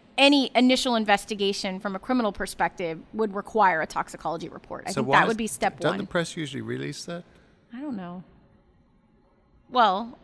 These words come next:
Speaker 1: I, I don't know.
Speaker 2: I think they
Speaker 1: Maybe.
Speaker 2: do. I think they do.
Speaker 1: I don't know personally, but wouldn't you think if they didn't want it to get it out there that somebody would pay to keep those results out of the public eye?
Speaker 2: I'm not sure whether they can. You're a public def-, uh, prosecutor. Would, would,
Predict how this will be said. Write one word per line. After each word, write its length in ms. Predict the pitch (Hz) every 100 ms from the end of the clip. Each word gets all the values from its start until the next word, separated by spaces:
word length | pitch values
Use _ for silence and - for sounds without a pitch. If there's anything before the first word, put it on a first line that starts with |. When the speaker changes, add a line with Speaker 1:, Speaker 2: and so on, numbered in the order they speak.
| -
Speaker 1:
I, 400 | - 185 - -
I 40 | 320
don't 120 | 254
know. 160 | 180
Speaker 2:
I 60 | 151
think 200 | 220 208
they 200 | 208 -
Speaker 1:
Maybe. 260 | - - 339
Speaker 2:
do. 40 | - -
I 80 | 123
think 180 | 156 -
they 120 | 107
do. 240 | 113 101
Speaker 1:
I 80 | 180
don't 140 | 269 247
know 140 | 214
personally, 540 | - 233 - 220 196
but 320 | 196 202 190 196 - - 208
wouldn't 220 | 269 269
you 60 | 262
think 280 | 262 269
if 140 | 254 226
they 100 | 220
didn't 160 | 226
want 180 | 220 220
it 80 | 208
to 40 |
get 180 | 214 220
it 100 | 202
out 200 | 196 208
there 220 | 254 269
that 180 | 214 185
somebody 320 | 214 208 208
would 160 | 196 185
pay 300 | - 202 220
to 240 | 196 170 -
keep 220 | - 240 220
those 220 | 214 185
results 360 | 208 214 214
out 140 | 214 202
of 60 |
the 40 | 190
public 320 | 220 208 214
eye? 220 | 208 254
Speaker 2:
I'm 180 | 320 156
not 220 | 202 -
sure 200 | - 185
whether 180 | 170 156
they 100 | 147
can. 320 | 143 - 165
You're 140 | 131 202
a 40 |
public 360 | - 143 113 104
def-, 120 | 107 _ -
uh, 180 | 110 101 -
prosecutor. 640 | - 170 - - 92 80 87
Would, 200 | 107 131
would, 160 | 123